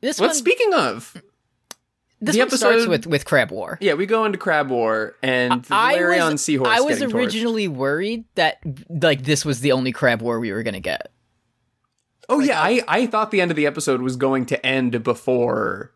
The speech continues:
Speaker 2: 'cause we were
Speaker 1: Hmm.
Speaker 2: creeping up on that hour mark. I really thought it was going to be Daemon doing his epic, uh, his, his epic,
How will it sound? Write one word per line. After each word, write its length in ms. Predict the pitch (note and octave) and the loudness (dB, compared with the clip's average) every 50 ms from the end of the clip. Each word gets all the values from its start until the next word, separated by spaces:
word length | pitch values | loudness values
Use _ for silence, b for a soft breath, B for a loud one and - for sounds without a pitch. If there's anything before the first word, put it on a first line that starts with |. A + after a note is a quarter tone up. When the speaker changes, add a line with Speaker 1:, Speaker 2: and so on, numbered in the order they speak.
| _ _ _ _ _ - | _ _ _ _ _ -4
Speaker 2:
'cause 100 | C#3 B2+ | 0 2
we 80 | D#3 | 2
were 60 | G3 A3 | 2 0
Speaker 1:
Hmm. 60 | G#3+ | 0
Speaker 2:
creeping 240 | - A#3+ A#3 A#3 A3 | 0 -2 0 0 0
up 100 | A3 G#3 | 2 2
on 100 | G3+ F3+ | 2 2
that 120 | E3 D#3+ D3+ | 2 2 2
hour 220 | D#3 D#3+ D3 B2 | 4 4 2 2
mark. 260 | A#2 A2+ A2 G#2+ - | 2 2 0 0 0
I 80 | - C3 | 0 2
really 280 | D3+ D#3+ E3+ E3 D#3 C#3 | 2 4 4 2 2 2
thought 180 | C#3+ C#3+ C3 B2 | 2 0 0 0
it 40 | |
was 120 | B2 C3 B2 | 0 -2 0
going 200 | C3+ B2+ B2 A#2+ | 0 0 0 -2
to 80 | C3 A#2 | -2 -4
be 340 | A#2 A#2+ A#2 A#2 - - b b b b b b b b b - | -4 -4 -4 -4 -6 -10 b b b b b b b b b -4
Daemon 680 | B2 C#3 C3 C3 C3 B2+ B2 B2 B2 B2 A#2+ A#2+ A#2+ A#2 A#2 | 0 0 2 2 2 2 4 4 2 2 0 0 -2 -2 -2
doing 280 | B2 B2 A#2 A#2+ A#2 | 0 0 0 0 -2
his 180 | A#2+ A#2+ A2 - | -2 -4 -2 -2
epic, 540 | A#2+ A#2+ - - A#2 A#2 A2+ - - - - - | -2 -2 0 0 0 -2 -2 -6 -12 -12 -6 -2
uh, 360 | - A#2 G#2 E2+ - D2 D2+ | 0 2 2 0 -2 -4 -6
his, 340 | - G2 B2 B2 A#2 A2+ A#2+ | -4 -4 -4 -4 -4 -6 -8
his 220 | - A#2+ B2 A#2 | -6 -6 -2 0
epic, 340 | A2+ A2+ A2+ A#2+ A2+ G#2 - | 0 2 2 0 -2 -2 -4